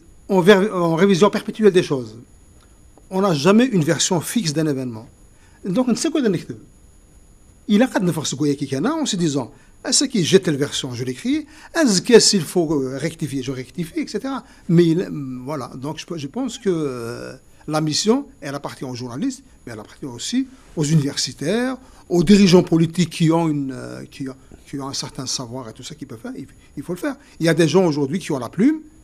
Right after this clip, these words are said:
Zmarat Kitben, et il y a, il y a des gens qui ont les connaissances, qui ont les informations, s'ils ne peuvent pas écrire les Manson, ben voilà, ils, ils prennent des gens qui peulent leur écrire. لكن، لكن ضروري تدوني ثمرة, hein.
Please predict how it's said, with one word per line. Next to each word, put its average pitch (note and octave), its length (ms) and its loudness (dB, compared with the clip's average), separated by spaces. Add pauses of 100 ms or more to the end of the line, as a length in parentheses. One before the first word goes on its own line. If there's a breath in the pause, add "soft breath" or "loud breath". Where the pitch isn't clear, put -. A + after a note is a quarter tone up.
(220)
Zmarat D3 300 -2
Kitben, A3+ 300 0 (560 soft breath)
et D#3+ 140 2
il D3+ 100 2
y - 20 2
a, E3 80 -2
il - 60 2
y - 40 2
a D3+ 80 0
des D#3 100 2
gens F#3 160 4
qui - 120 -8
ont D3 100 0
les C#3+ 120 -4
connaissances, C#3+ 460 -4 (500)
qui - 160 -4
ont E3+ 100 2
les D3+ 160 0
informations, C#3 440 -4 (100)
s'ils F#3+ 140 -4
ne - 60 -8
peuvent - 220 -6
pas A#2 480 -14 (240)
écrire B2+ 260 -12
les B2 100 -10
Manson, F3 360 -4 (600 soft breath)
ben C3+ 120 -8
voilà, E3 240 -4 (140)
ils, C3 80 -8 (160)
ils C#3 140 -14
prennent G#3+ 260 -4
des C3+ 100 -4
gens - 80 -6
qui - 140 -16
peulent F#3 200 -4
leur F3 80 -8
écrire. D#3 340 -14
لكن، C#4 240 -2 (260 soft breath)
لكن C#4+ 480 0
ضروري B3 240 4
تدوني F3+ 220 4
ثمرة, C#4 260 -2
hein. C#4 160 -6